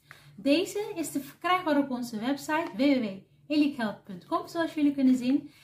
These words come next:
En we gaan deze vandaag samen maken. Dit is onze proefverpakking. Daar zit twintig gram Simo's in. Dus het is een hele goede manier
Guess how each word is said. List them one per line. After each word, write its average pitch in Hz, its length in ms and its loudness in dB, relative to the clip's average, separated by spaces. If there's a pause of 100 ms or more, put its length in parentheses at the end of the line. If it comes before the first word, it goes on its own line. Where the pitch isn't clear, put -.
(140)
En 262 100 -2
we 262 60 2
gaan 254 180 0
deze 240 300 -4
vandaag 208 360 -2
samen 196 340 -6
maken. 175 400 -12 (340)
Dit 285 140 -2
is 370 140 -2
onze 277 200 6
proefverpakking. 311 840 -2 (140)
Daar 254 100 -8
zit 240 220 -4
twintig 381 420 -4
gram 240 380 0
Simo's 196 420 -4
in. 269 260 0 (280)
Dus 285 100 -2
het - 100 -4
is 277 120 0
een 247 140 6
hele 359 380 4
goede 311 260 2
manier 277 360 8